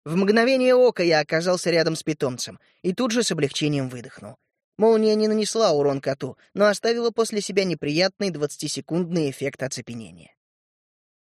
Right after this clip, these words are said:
Когда обжора очухался и смог здраво соображать, мы пришли к обоюдному соглашению. Этого гада надо прибить. Доводов в пользу этого решения было несколько.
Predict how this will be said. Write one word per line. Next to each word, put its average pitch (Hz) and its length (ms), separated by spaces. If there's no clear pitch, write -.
Когда 208 380
обжора 220 380
очухался 208 640
и 175 60
смог 208 300
здраво 170 340
соображать, 143 720
мы 277 200
пришли 254 400
к - 80
обоюдному 190 520
соглашению. 147 720
Этого 170 400
гада 160 520
надо 151 380
прибить. 156 480
Доводов 240 540
в - 100
пользу 226 320
этого 196 240
решения 254 480
было 220 240
несколько. 165 640